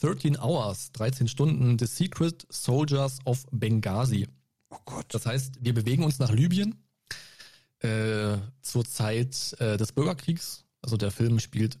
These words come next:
Speaker 1: zweitausendelf in Libyen. Das ist, äh, wahrscheinlich einer der instabilsten Zeiten, die man so in den, in der jüngsten Kriegsgeschichte hat, so global gesehen. Und, ähm,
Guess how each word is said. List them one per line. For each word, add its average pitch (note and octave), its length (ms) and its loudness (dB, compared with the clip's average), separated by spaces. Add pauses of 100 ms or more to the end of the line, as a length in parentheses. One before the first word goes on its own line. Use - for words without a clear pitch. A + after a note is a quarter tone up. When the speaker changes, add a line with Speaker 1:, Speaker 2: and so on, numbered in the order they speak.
Speaker 1:
zweitausendelf A2 760 -2
in F#2+ 80 0
Libyen. C#3 760 4
Das - 280 -4
ist, - 60 -12
äh, - 220 0
wahrscheinlich A2 400 2
einer A2+ 120 2
der G#2 100 0
instabilsten B2 560 2
Zeiten, A#2+ 340 0
die A2 80 0
man A2+ 200 4
so A#2 140 2
in A2+ 80 2
den, G#2+ 200 0 (540)
in A2 120 0
der G#2+ 220 2
jüngsten A#2 720 2
Kriegsgeschichte B2+ 720 -2
hat, C3 240 -4 (100)
so C#3+ 260 0
global B2+ 400 0
gesehen. C#3+ 440 2 (560)
Und, A2+ 500 2
ähm, G#2 680 2